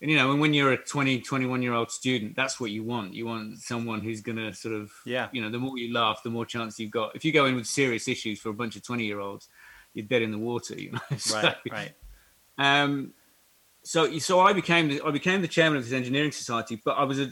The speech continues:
Speaker 1: I, I mean, I left with a two two degree, which is kind of sort of as middle of the road as you can
Speaker 2: Mm-hmm.
Speaker 1: possibly get. But I had, I did more acting at university than I'd done before. I was in a,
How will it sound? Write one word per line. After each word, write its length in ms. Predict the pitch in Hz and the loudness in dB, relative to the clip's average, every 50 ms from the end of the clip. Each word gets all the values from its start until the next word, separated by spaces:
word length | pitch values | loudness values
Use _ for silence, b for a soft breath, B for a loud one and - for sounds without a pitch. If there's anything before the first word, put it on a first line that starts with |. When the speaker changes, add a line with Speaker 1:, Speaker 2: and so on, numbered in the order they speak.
| - 147 | 0 0
Speaker 1:
I, 140 | 147 139 - 151 | 0 0 0 0
I 40 | |
mean, 140 | 151 156 156 | 0 4 6
I 60 | 165 | 6
left 160 | 175 180 165 - | 6 4 2 0
with 100 | 135 127 | -4 -6
a 40 | |
two 280 | - - - 151 139 117 | -6 -2 0 2 2 2
two 340 | - - 139 127 113 98 80 - _ _ _ _ _ _ _ _ _ _ _ _ _ 107 | 0 0 0 0 0 0 -4 -8 _ _ _ _ _ _ _ _ _ _ _ _ _ -14
degree, 380 | - 104 127 123 113 101 92 | -10 -6 -4 -4 -2 -2 -4
which 180 | 92 95 - - | -6 -8 -10 -12
is 100 | 107 - | -12 -10
kind 220 | - 120 113 107 | -8 -6 -6 -4
of 140 | 104 98 - | -6 -8 -8
sort 180 | - 127 101 107 | -8 -8 -8 -8
of 100 | - - b b b b b - | -10 -14 b b b b b -10
as 100 | 104 117 | -6 -4
middle 220 | 127 135 123 120 | -2 -2 0 -2
of 60 | 117 110 | -2 -4
the 80 | 113 | -2
road 280 | 107 117 117 113 107 113 | -2 0 0 0 0 -2
as 100 | 107 101 | -4 -6
you 60 | 104 | -6
can 100 | - 110 | -6 -6
Speaker 2:
Mm-hmm. 100 | 107 113 | -4 -4
Speaker 1:
possibly 340 | 120 104 - 110 98 104 104 | -4 -4 -6 -6 -8 -8 -8
get. 240 | 107 113 107 104 - b b b b b b b b b b b b b _ _ _ _ _ | -6 -6 -6 -8 -8 b b b b b b b b b b b b b _ _ _ _ _
But 60 | 156 147 | -2 2
I 60 | 165 | 2
had, 140 | 175 190 - 185 | 2 2 4 4
I 80 | 175 | 4
did 160 | 156 185 170 180 | 4 6 6 6
more 240 | 185 190 185 180 175 | 6 8 8 8 8
acting 420 | 175 165 - - 156 135 120 113 | 8 6 2 0 0 2 2 0
at 120 | 104 104 123 | -2 -4 -2
university 560 | 135 127 127 113 120 127 123 - - 120 113 | -2 0 0 2 4 4 2 2 0 -2 -4
than 160 | 113 113 113 | -2 -2 -4
I'd 160 | 113 113 107 | -4 -4 -4
done 320 | 110 117 117 113 113 110 104 | -4 -2 -2 -2 -4 -4 -6
before. 480 | 110 104 - - 127 123 120 123 117 | -8 -8 -4 -2 -2 0 0 2 2
I 80 | 117 117 | 2 2
was 180 | 117 117 110 | 2 0 -2
in 140 | 120 120 113 | -2 -4 -4
a, 60 | 110 | -4